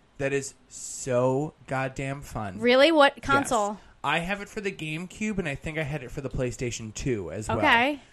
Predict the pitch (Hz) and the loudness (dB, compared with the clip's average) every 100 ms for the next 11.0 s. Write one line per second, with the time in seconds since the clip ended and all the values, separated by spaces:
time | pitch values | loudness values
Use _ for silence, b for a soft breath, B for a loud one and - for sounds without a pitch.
0 | b - 131 127 143 156 156 131 151 147 | b -4 -2 -2 2 2 0 -4 -6 -6
1 | - - 127 123 127 - 123 131 139 156 | -10 -8 -6 -4 -6 -6 -4 2 2 2
2 | 170 - 160 165 170 170 - 127 120 127 | -2 -10 -10 -8 -8 -8 -6 -6 -4 -6
3 | 120 113 - 110 - 123 110 117 - 120 | -6 -10 -8 -8 -4 -2 0 -2 -4 -6
4 | 113 113 123 123 123 120 127 120 b b | -4 -6 -6 -6 -8 -6 -6 -6 b b
5 | b _ - 135 123 117 110 - - 143 | b _ -6 0 2 2 0 -6 0 2
6 | 170 175 156 - 139 131 127 117 - 123 | 4 0 -2 -2 -4 0 0 0 -2 0
7 | 117 107 110 104 92 69 - b b b | 0 0 -2 -2 -6 -8 -10 b b b
8 | 107 135 143 139 131 123 - 107 104 214 | 8 10 10 6 -2 -4 -4 -6 -2 2
9 | 214 247 240 240 233 233 156 160 170 - | 4 6 6 6 6 4 4 4 2 0
10 | - - - 147 170 - 160 117 90 117 | -10 -8 6 8 8 4 0 0 -4 -10